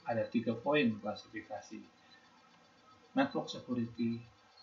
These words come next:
computer security, dan application security. Oke, nah, bagaimana kita bisa memproteksi dan security sistem komputer? Yang pertama,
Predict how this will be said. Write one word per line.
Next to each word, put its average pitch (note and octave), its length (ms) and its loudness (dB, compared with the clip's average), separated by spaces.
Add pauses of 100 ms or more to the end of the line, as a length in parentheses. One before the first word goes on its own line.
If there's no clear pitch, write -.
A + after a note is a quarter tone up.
(160)
computer A#2 400 0
security, A2+ 760 -4 (120)
dan G2+ 200 -6 (120)
application A2+ 600 -4
security. - 440 -20 (1300)
Oke, C3 140 2 (680)
nah, - 120 2 (440)
bagaimana A#2+ 480 4
kita D#3+ 280 4
bisa - 240 2
memproteksi B2 1000 0
dan A#2 320 2
security A#2+ 600 -6
sistem B2 360 -2
komputer? - 480 -6 (960)
Yang A#2 120 2
pertama, A2+ 600 4